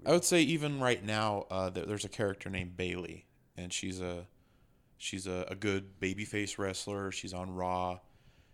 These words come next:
and she wears really colorful, uh,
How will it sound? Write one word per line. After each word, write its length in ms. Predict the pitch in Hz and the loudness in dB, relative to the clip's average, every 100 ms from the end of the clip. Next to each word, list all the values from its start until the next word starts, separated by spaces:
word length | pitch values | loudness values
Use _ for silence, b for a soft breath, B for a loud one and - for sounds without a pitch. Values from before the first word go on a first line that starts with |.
| b | b
and 160 | 95 92 | -8 -4
she 140 | - | -2
wears 460 | 98 98 92 95 - | 0 0 0 -4 -8
really 280 | 98 104 110 | -6 -2 -2
colorful, 1040 | - 110 107 101 - 107 101 98 95 95 - b b b b | -2 -2 0 -2 -2 -2 0 0 0 -4 -10 b b b b
uh, 360 | 90 87 82 | -10 -8 -10